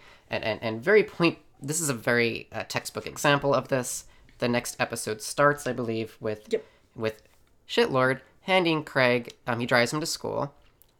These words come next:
Speaker 1: And he, he, he says, "Craig, oh, you know I love you. Here's, here's, like, a thousand dollars."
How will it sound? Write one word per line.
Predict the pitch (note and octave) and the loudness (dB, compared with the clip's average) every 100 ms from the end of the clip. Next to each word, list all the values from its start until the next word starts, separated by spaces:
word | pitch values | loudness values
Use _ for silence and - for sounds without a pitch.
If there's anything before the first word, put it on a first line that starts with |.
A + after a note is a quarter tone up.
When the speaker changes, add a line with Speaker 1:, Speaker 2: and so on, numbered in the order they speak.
| _ - | _ -2
Speaker 1:
And | C#3+ | 0
he, | D#3 | 0
he, | D3 - D#3 D3+ | -4 -2 0 0
he | D#3+ | -2
says, | D3 D3 C#3 | 0 0 0
"Craig, | - C#3+ C3+ - | 2 4 4 4
oh, | D3+ C#3+ C#3 B2 | 6 6 4 0
you | E3 | 2
know | D#3+ | 4
I | C#3+ | 4
love | B2 A#2+ | 2 0
you. | B2 | -2
Here's, | A#2+ - D#3 D#3 - - | -2 2 2 2 -2 -6
here's, | - B3+ | -2 2
like, | E3 C#3+ | 0 0
a | |
thousand | - A2 A2+ A2 | 0 2 0 -4
dollars." | F2+ A#2+ F#3 - | -2 -2 -4 -8